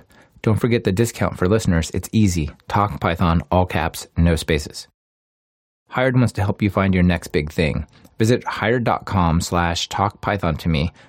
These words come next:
to get five or more offers with salary and equity presented right up front and a special listener signing bonus of four thousand dollars.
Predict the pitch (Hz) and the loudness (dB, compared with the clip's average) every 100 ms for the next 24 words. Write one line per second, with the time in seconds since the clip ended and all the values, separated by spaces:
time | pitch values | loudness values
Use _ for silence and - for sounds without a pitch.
0 | _ - 104 - - 95 117 127 120 120 | _ -2 0 -2 -2 0 2 2 4 4
1 | 98 92 87 85 80 - - 87 110 123 | 2 0 -2 -2 -6 -6 -2 0 2 2
2 | 101 - 92 - 82 76 - 95 87 80 | 0 -4 -4 -2 -2 -2 -2 0 0 2
3 | 92 123 127 - 90 87 - - - 110 | 2 2 0 0 0 -2 -6 -18 -6 0
4 | 87 - - 110 120 98 - 82 110 127 | 0 0 -2 0 0 0 -2 0 0 2
5 | 110 - 110 98 87 82 78 - - 104 | 0 2 2 2 2 0 0 -4 -4 0
6 | 92 85 80 82 76 69 - - | 0 2 0 0 2 0 -2 -8